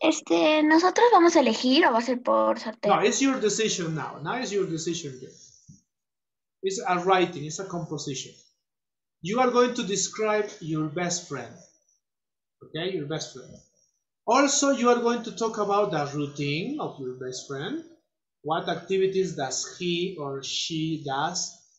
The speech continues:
Speaker 2: on Saturday, on Sunday? And you are going to talk about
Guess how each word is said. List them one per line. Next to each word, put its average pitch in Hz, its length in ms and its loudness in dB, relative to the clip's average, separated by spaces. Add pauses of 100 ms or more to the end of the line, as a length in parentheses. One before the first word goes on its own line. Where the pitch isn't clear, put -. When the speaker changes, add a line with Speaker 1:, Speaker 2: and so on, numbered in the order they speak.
(140)
Speaker 2:
on 120 120 -18
Saturday, 143 880 -6 (500)
on - 100 -20
Sunday? 143 640 -8 (840)
And 254 580 0
you 190 180 -2
are 208 120 0
going 214 200 -2
to - 120 -14
talk 202 200 -4
about 196 420 -4